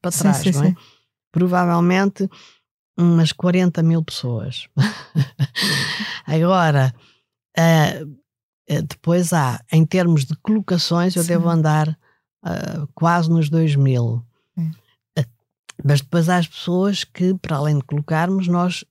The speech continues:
Speaker 1: identificamos pessoas inte-, eh, dentro das empresas e
Speaker 2: Sim.
Speaker 1: ajudamos o decisor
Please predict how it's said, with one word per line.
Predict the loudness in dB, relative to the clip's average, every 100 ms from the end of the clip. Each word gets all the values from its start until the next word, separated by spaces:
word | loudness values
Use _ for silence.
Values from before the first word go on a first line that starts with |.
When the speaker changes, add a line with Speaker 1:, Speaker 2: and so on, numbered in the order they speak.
| -4
Speaker 1:
identificamos | 2 4 4 0 -4 -2 0 0 -2
pessoas | -10 -4 -2 2 2
inte-, | 2 0 -4 -4
eh, | -6 -2
dentro | 0 2 2 0 -2
das | 0 0
empresas | -2 0 -2 -2 0
e | 2
Speaker 2:
Sim. | 2
Speaker 1:
ajudamos | 0 0 0 0 0 -2 -8 -16 _ _ _ _
o | -6
decisor | -4 -2 0 2 2 0 0 -4